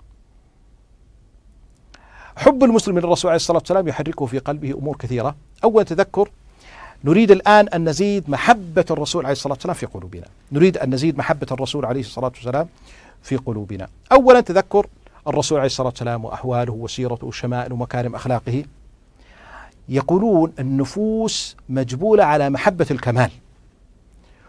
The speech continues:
وكل ما قرأ الإنسان في سيرة النبي عليه الصلاة والسلام تجلى له صور عظيمة جدا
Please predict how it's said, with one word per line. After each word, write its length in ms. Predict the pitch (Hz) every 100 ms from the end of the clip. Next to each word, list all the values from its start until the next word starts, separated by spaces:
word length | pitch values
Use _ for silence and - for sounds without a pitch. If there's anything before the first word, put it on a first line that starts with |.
| - -
وكل 260 | 139 - 240
ما 120 | 247
قرأ 240 | 233 214 190
الإنسان 280 | 175 -
في 120 | 180 170
سيرة 260 | 226 208
النبي 180 | 190 175
عليه 120 | 165
الصلاة 240 | 165 - 185
والسلام 200 | - 139
تجلى 440 | 151 185 196 160
له 200 | 147 139
صور 280 | - 196 139
عظيمة 440 | 131 147 170 143 120
جدا 380 | 151 123 143